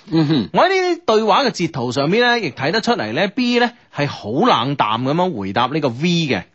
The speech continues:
Speaker 1: 嗯哼。
Speaker 2: 有一次呢，我喺微博上面呢，見到佢嘅對話，啊，內容呢，同 B 形容嘅簡直係調返轉嚟，<laughs> 轉頭喎。
Speaker 1: 誒？
Speaker 2: 啊，佢哋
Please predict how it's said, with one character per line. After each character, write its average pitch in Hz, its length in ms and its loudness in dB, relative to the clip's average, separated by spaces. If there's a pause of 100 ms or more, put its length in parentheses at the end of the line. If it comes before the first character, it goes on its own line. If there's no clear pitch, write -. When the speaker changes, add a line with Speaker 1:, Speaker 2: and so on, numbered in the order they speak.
(100)
Speaker 1:
嗯 143 140 2
哼。 120 180 0
Speaker 2:
有 247 140 4
一 349 40 4
次 233 180 -2
呢， 269 120 2
我 233 140 2
喺 247 60 -4
微 123 160 -2
博 165 160 0
上 143 200 -2
面 185 140 2
呢， 208 120 2
見 147 180 -2
到 160 80 2
佢 127 220 2
嘅 117 40 0
對 113 220 -2
話， 95 300 0 (420)
啊， 160 160 6
內 190 320 4
容 147 180 0
呢， 269 180 2
同 139 240 -4
B 262 320 0
形 123 200 0
容 127 180 0
嘅 180 140 2
簡 269 180 2
直 359 60 0
係 240 100 2
調 254 140 -2
返 339 160 4
轉 277 100 0
嚟， 208 220 4 (100)
<laughs> 220 80 -4
轉 269 180 -2
頭 185 240 4
喎。 247 220 4 (640)
Speaker 1:
誒？ 262 120 0
Speaker 2:
啊， 214 300 2
佢 247 160 -2
哋 269 80 -8